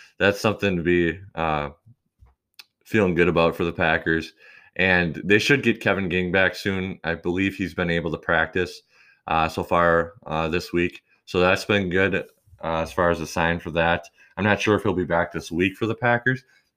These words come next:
but it definitely shows that he's close to returning. Hopefully they can get him back this week, if not next week against the Indianapolis Colts. So Kevin King definitely isn't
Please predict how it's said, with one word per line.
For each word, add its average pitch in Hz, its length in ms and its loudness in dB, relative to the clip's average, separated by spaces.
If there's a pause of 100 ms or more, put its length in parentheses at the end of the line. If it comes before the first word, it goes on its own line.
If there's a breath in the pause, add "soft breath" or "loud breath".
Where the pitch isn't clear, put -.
but 98 280 4
it 87 180 2
definitely 90 380 0
shows 82 340 -2
that 80 160 0
he's - 200 -6
close - 360 -4
to 98 80 -4
returning. 90 440 -2
Hopefully 101 340 -2
they 98 100 -2
can 92 160 -8
get 92 100 -4
him 92 60 -6
back 92 240 -2
this - 180 -10
week, 95 180 -4
if 80 160 -4
not 87 200 -4
next 82 260 -6
week 90 200 -4
against 78 400 -10
the 73 160 -6 (480 soft breath)
Indianapolis 85 640 0
Colts. - 440 -2 (420)
So 85 580 2
Kevin 147 260 4
King 117 260 4
definitely 98 380 2
isn't 98 340 -2